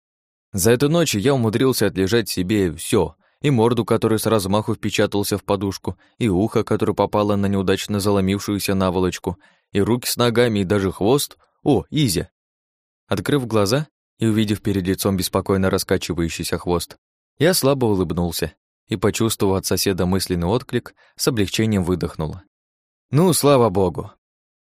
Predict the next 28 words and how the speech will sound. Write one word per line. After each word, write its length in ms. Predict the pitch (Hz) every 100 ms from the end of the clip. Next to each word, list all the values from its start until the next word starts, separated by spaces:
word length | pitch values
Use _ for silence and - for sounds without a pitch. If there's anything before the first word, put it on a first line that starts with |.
| _
Похоже, 380 | - 139 180 156
поглощённых 600 | 147 131 135 165 170 139
за 140 | 113 127
эти 180 | 123
две 180 | 107 120
недели 340 | 127 107 117 110
монет 420 | 98 117 123 -
и 80 | 85
бриллиантов 640 | 90 95 107 117 90 85
хватило, 380 | 107 127 160 104
чтобы 300 | - 101 107
Изи 260 | 123 113
очнулся 500 | 98 - 113 117 -
от 100 | 95
комы 360 | - 120 101 80 _ _ -
и 100 | 147
выбрался 480 | 120 135 123 107 101
из-под 260 | - 98
пальто. 400 | - 101 90 76 - _ _ _ _ _ _ _
Рядом 340 | 101 147 170 165
на 80 |
подушке 440 | 139 127 151 156 143
в 80 | 127
напряжённо 560 | 123 113 113 131 139
встревоженной 600 | 117 - 101 117 110 95
позе 380 | 80 110 123 127
сидела 400 | - 104 90 92
пакость, 520 | 85 85 76 76 -